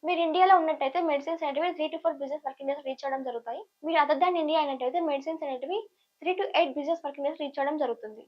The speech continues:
ఇప్పుడు ఫిడికస్ సమేతని ఎలా కన్సల్ట్ అవ్వాలో తెలుసుకుందాం. ఇది మా WhatsApp నంబర్ సెవెన్ డబల్ నైన్ సెవెన్ వన్ జీరో వన్ త్రీ జీరో త్రీ. ఈ నంబర్‌ని యూజ్ చేసి కాల్ కానీ మెసేజ్ కానీ చేసి కన్సల్టేషన్ పొందగలరు. అలాగే మీకు ఫిడికస్ సమేత నుంచి డౌట్స్ ఏమైనా ఉన్నా కూడా ఇది మా వెబ్‌సైట్ డబ్ల్యూడబ్ల్యూడబ్ల్యూ డాట్ ఫిడికస్ డాట్ కామ్.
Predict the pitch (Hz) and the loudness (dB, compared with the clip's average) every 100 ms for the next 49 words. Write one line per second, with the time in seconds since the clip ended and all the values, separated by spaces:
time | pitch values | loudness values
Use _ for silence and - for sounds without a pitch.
0 | _ - 359 381 349 330 392 403 311 302 | _ -12 -8 -2 0 4 4 4 0 0
1 | 349 302 311 330 285 285 285 285 370 285 | 2 4 4 2 -4 -4 0 2 4 2
2 | - 226 226 240 _ _ - 311 330 302 | -2 -14 -14 -16 _ _ -10 0 2 4
3 | 277 277 339 330 262 320 339 277 285 262 | 4 4 2 2 0 -2 0 0 4 4
4 | 254 269 294 285 269 269 277 262 262 262 | 4 2 0 -2 -2 -2 -2 0 0 0
5 | 233 233 277 277 233 220 311 370 - 277 | -2 -4 -6 -6 -8 -8 -8 -10 -8 -2
6 | 269 277 320 302 277 269 269 339 - 277 | 0 2 2 0 -4 -8 -10 -10 2 4
7 | 285 294 294 294 269 247 269 269 262 254 | 4 2 -2 -4 -6 -6 -4 -4 -4 -8
8 | 254 330 262 269 277 269 247 233 226 220 | -10 -6 -6 -6 -6 -6 -6 -4 -4 -4
9 | 339 427 - 320 392 415 381 359 320 320 | -8 -8 0 4 4 4 2 0 -4 -2
10 | 349 359 330 311 311 302 247 262 294 302 | -2 -2 -2 -2 -4 -4 2 2 2 -2
11 | 277 269 254 240 240 247 359 381 294 247 | -2 -2 -2 -6 -8 -4 -2 0 0 2
12 | 233 - 370 349 285 262 269 254 247 262 | -2 -4 -10 -4 0 2 2 2 2 2
13 | 269 247 277 277 254 226 - 349 | -2 -10 -8 -8 -8 -10 -10 -12